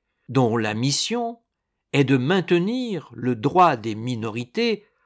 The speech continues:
à gouverner la vie économique de la nation. Les millions dépensés pour les juges, les prisons, les gendarmes, et tout l'attirail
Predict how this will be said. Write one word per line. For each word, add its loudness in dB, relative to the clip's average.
à 0
gouverner 0
la 0
vie 2
économique -2
de -2
la -2
nation. -6
Les -4
millions -4
dépensés -6
pour -10
les 0
juges, -6
les -8
prisons, -2
les 2
gendarmes, 2
et 0
tout 0
l'attirail 0